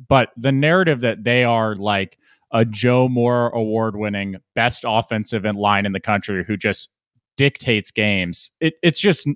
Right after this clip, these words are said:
it's never been true if you watch them all season or if you watch them last season. Um,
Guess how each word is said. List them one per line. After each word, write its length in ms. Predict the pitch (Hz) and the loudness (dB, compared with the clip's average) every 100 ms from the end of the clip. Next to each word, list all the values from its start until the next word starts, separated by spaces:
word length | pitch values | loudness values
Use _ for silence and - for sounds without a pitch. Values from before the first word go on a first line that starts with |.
| - | 0
it's 200 | 160 - | 0 2
never 360 | 143 160 151 143 | 2 4 4 2
been 180 | 120 101 | 2 0
true 260 | - 104 92 | -2 -2 -2
if 100 | 110 | -2
you 100 | 98 | 0
watch 340 | 95 90 - | 2 0 -2
them 140 | 98 | -2
all 140 | 95 87 | 0 0
season 560 | - 98 92 101 104 117 | -2 -4 -2 -2 -4 -6
or 120 | 123 | -4
if 120 | 110 110 | -2 0
you 80 | |
watch 300 | 107 101 - | 2 2 2
them 120 | 104 98 | -4 -2
last 300 | 101 95 - | 0 0 -2
season. 420 | 98 92 92 95 _ - - _ - | -4 -2 -4 -6 _ -20 -20 _ -6
Um, 480 | 123 117 101 95 | 0 2 2 -2